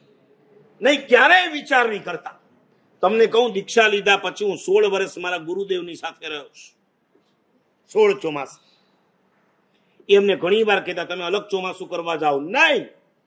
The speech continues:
આપને છોડીને ક્યાંય નથી જવું. સોળ વર્ષ પછી ઉપરથી પ્રેશર આવ્યું પાર્લામેન્ટમાંથી. ભુવન ભાનુસુરી મહારાજ,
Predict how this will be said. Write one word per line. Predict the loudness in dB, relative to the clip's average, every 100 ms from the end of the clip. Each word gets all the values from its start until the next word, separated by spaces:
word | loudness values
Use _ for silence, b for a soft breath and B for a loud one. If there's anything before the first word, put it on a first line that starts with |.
| _
આપને | -4 -2 -4
છોડીને | -2 -2 -2 -2
ક્યાંય | -4
નથી | -4 -8 -12
જવું. | -12 -14 _ _ _ _ _ _ _ _ _ _ 4
સોળ | 8 8 8
વર્ષ | 4 0 0
પછી | -6 -6 -6
ઉપરથી | -6 -2 -2 -2 -6
પ્રેશર | -4 0 0 0 -6
આવ્યું | -6 -12 _ _ _ _ _ _ _ -6
પાર્લામેન્ટમાંથી. | -4 0 0 -2 -6 -10 -14 -14 _ _ _ _ _ _ _ -20 -20 -4
ભુવન | 2 4
ભાનુસુરી | 4 2 2 -2 -6 -4
મહારાજ, | -2 2 2